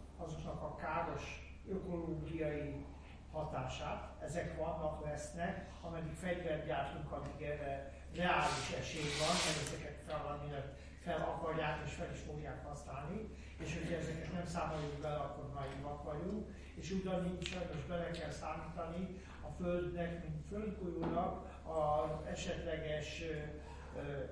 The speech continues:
történéseit, gondolok itt a tűzhányok kia-, kitörésére, az általa keletkezett felhők, ö, ö, károkozására, a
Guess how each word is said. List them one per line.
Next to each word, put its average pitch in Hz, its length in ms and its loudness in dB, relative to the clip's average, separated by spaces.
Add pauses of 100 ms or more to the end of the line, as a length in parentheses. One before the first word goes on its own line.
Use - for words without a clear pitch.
(400)
történéseit, 175 1120 4 (420)
gondolok 170 500 4
itt - 160 -4
a 151 220 2
tűzhányok 160 520 0
kia-, 180 580 0 (100)
kitörésére, 170 1160 0 (160)
az 156 180 0
általa 170 460 2
keletkezett 151 680 -2
felhők, 165 600 0
ö, 160 40 0 (800)
ö, 151 100 0 (580)
károkozására, 185 1200 4 (260)
a - 80 -4